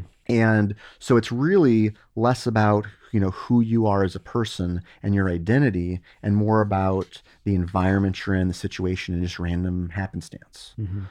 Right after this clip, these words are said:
Speaker 1: And unfortunately, starting at a young age, people often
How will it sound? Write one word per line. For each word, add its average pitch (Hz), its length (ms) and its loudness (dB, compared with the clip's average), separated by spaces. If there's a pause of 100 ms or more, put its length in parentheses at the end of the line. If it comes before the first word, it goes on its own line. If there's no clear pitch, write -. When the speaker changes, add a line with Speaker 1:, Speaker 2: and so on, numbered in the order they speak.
(140)
Speaker 1:
And 120 420 4
unfortunately, 107 920 -2 (100)
starting 123 360 4
at 110 120 4
a 101 40 4
young 101 280 2
age, 101 460 0
people 123 340 0
often 98 640 -2